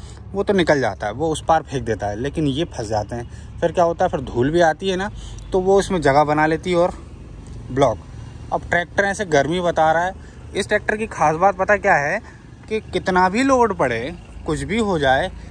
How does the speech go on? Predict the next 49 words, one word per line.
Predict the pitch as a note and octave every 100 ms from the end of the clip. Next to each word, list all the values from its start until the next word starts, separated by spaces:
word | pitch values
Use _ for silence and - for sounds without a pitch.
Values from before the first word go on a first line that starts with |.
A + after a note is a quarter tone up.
| -
ये | D#3 G3
गर्म | F#3 G3
नहीं | G3+ F#3
होता। | C3 A#2 A2+ - - - - - - - -
कैसे | - F3+ B3
ही | B3
चला | F#3 B2+
लो | B2
आप, | C#3 A2 - - - - -
बिना | B2 E3+ A#3
radiator | F#3+ D#3+ D#3 D3+
का | D3+
tractor | C#3+ C3 A#2 D#3+
कभी | F3 F#3 A3+
गर्म | F#3+ E3+
नहीं | E3
होता। | D3 B2+ E3 E3 E3
एयर | D#3 D3+
की | D3+
वजह | C#3+ E3
से | C#3+
कितनी | E3+ - G#3
गर्मी | C#3 B2+ D3+
पड़ | D3 C#3
रही | C#3
हो, | C#3+ D3 C#3+ - - - - -
Full | F3
गर्मियों | D3+ C3+ D3
के | D#3 D#3
दिन | D3+
हो | D3 D3
चाहे | C#3+ C#3
ठंड | - A#2
के | B2
दिन | C3+ C3+
हो, | C#3+ - - - -
कुछ | - E3 -
नहीं | D#3
होता। | A2+ G2+ G2
लेकिन | F#2+ A#2 C#3 F3 F3+ D#3+ - - - -
कल | E3
ये | F#3 F#3 D#3+ -
cultivator | C3 B2+ D3 C#3 D3+
को | -
भेजा | C#3+ A2+ G#2+
मैंने | A#2+ D3+ E3+ B2 - - - - - - -
हाँकने | - A#2 C#3 D#3
के | D3+
लिए, | A#2+